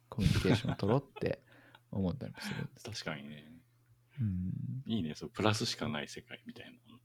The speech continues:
Speaker 1: うんうんうんうん。
Speaker 2: あと期限もないからね、怒られないし。
Speaker 1: そうなんですよ。
Speaker 2: うん。
Speaker 1: まあ、期限がないとなかなかできないっていう現実もあったりするんですけど。
Speaker 2: うん。
Speaker 1: あの、
Speaker 2: そうね。
Speaker 1: うん。あの、ずっとレベル上げちゃうみたいな。
Speaker 2: はいはい。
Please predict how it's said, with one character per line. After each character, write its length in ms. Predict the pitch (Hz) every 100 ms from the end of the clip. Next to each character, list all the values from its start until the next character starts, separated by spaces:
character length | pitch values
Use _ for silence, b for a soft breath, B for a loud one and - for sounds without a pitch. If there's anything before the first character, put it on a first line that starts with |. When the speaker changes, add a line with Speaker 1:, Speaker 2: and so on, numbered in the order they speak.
| - -
Speaker 1:
う 40 |
ん 120 | 120 120
う 20 |
ん 40 |
う 40 | 107
ん 40 |
う 20 | 113 120 101 98 113 104 107 113 101
ん。 80 | -
Speaker 2:
あ 80 | 95
と 80 | -
期 180 | 127 117
限 180 | 90
も 140 | 76 73
な 140 | 73
い 80 | 71
か 120 | -
ら 120 | - -
ね、 220 | 78 - -
怒 180 | 82
ら 60 | 87
れ 60 | 95
な 20 |
い 20 |
し。 40 | 160
Speaker 1:
そ 180 | 214
う 40 | 185
な 140 | 151
ん 60 | 127
で 80 | 127
す 200 | - 104
よ。 380 | 98 95 - - B B B B B B 170
Speaker 2:
う 40 |
ん。 280 | 160 - -
Speaker 1:
ま 60 |
あ、 20 | 151
期 180 | - 285
限 340 | 196 147 131
が 80 | 117
な 160 | 117
い 80 | 110
と 80 | 110
な 120 | 95
か 80 | 110
な 80 | 123
か 100 | 120
で 120 | 107
き 160 | - 139
な 160 | 104
い 60 | 90
っ 20 |
て 220 | - -
い 80 | 92
う 80 | -
現 240 | - 104 107
実 260 | - 104
も 80 | 98
あ 40 |
っ 20 | 110
た 160 | -
り 80 | -
す 160 | - -
る 140 | -
ん 20 | -
で 80 |
す 100 | -
け 80 | -
ど。 60 | - - -
Speaker 2:
う 40 |
ん。 420 | 85 78 76 - - -
Speaker 1:
あ 100 | -
の、 60 | -
Speaker 2:
そ 120 | -
う 20 | - -
ね。 80 | -
Speaker 1:
う 40 |
ん。 400 | 110 101 - 139 - _ _ _
あ 120 | - 104
の、 200 | 104 - - 196
ず 140 | 139
っ 20 | 165
と 140 | 95
レ 120 | 90
ベ 80 | 92
ル 60 | 90
上 100 | 98
げ 120 | -
ち 140 | -
ゃ 40 | -
う 60 |
み 80 | -
た 140 | - -
い 80 | -
な。 80 | -
Speaker 2:
は 60 | -
い 40 |
は 120 |
い。 40 | -